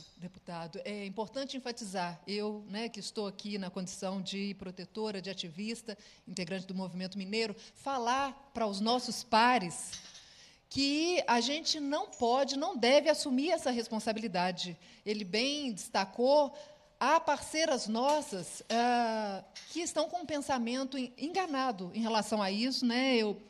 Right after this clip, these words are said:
conto com a compreensão de vocês, eh, respeitosamente, pra que vocês caminhem junto conosco, porque é importante esse alinhamento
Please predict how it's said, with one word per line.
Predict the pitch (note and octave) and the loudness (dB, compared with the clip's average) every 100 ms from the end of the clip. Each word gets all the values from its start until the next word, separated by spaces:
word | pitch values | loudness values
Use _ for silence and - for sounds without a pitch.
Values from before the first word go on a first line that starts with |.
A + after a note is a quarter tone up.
| - - | -20 -14
conto | - A#3+ A#3+ | -4 -2 0
com | C4 | 0
a | |
compreensão | C4 A#3+ A#3+ A#3 A3+ A3+ | 0 0 0 0 -2 -2
de | G#3 | -2
vocês, | F#3 G3 - G#3+ A3+ B3+ B3 - | -2 -4 0 2 4 2 0 -6
eh, | G#3 G3+ | -6 -4
respeitosamente, | G3+ C4+ C4 B3 A#3+ A3+ G#3 G#3 C4 C4 - - - | -4 -4 -6 -4 -2 0 0 2 0 -2 -6 -14 -4
pra | C4+ | -4
que | C4 | -2
vocês | C4 C4+ D4+ | -2 -2 -4
caminhem | - C#4+ A#3+ D#4 E4+ | -2 0 0 0 -2
junto | A#3 B3+ C#4 B3 | -2 -2 -2 -2
conosco, | D4+ B3 A#3+ - | 2 4 2 0
porque | - C4+ - D4 C#4 - - _ _ _ _ | -8 -8 -4 -2 -2 -8 -20 _ _ _ _
é | B3+ D4+ | 2 2
importante | D4 C#4 A#3+ C#4 C#4 C4 | 2 -6 -8 -4 -2 -2
esse | B3+ - C4+ - | -4 -4 -4 0
alinhamento | D4+ D#4+ D4+ D4+ B3+ G3+ G3 F#3 - | 2 0 -2 -4 -4 -6 -10 -14 -20